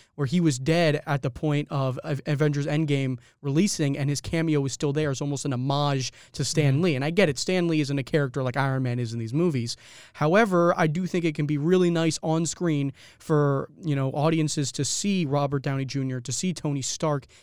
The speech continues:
Speaker 1: in this movie, just to be like, "I, I miss him already." Uh, I wish I was, I could see another movie with him.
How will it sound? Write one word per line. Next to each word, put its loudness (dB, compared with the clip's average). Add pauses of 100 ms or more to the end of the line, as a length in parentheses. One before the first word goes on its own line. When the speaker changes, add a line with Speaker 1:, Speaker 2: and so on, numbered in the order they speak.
(140)
Speaker 1:
in -2
this 0
movie, 0 (240)
just -4
to -6
be 2
like, 0 (160)
"I, 0
I -2
miss 2
him 2
already." 2 (320)
Uh, -2
I 0
wish 2 (100)
I 0
was, 0
I 0
could -4
see -4
another 0
movie 0
with -2
him. -2